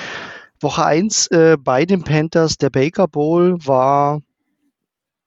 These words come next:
ein Spiel, wo keiner so richtig wusste, wo, natürlich, wo es lang geht. Am Ende ein Spiel,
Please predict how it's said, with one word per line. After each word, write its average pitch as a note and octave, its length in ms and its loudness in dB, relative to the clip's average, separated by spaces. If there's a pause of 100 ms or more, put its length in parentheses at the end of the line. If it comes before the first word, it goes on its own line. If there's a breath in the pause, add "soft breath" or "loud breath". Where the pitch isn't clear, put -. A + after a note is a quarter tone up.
(400)
ein E3 80 -14
Spiel, D#3+ 360 -4
wo D3+ 60 2
keiner C#3+ 360 0
so D3 80 -2
richtig D3 340 -4
wusste, E3 260 -2
wo, D3 60 2
natürlich, C#3 400 -4
wo A#2+ 80 0
es C3 120 -2
lang A#2 220 -4
geht. G#3+ 320 -4
Am C3+ 140 -6
Ende D#3 540 0
ein F3+ 100 -8
Spiel, D#3+ 440 0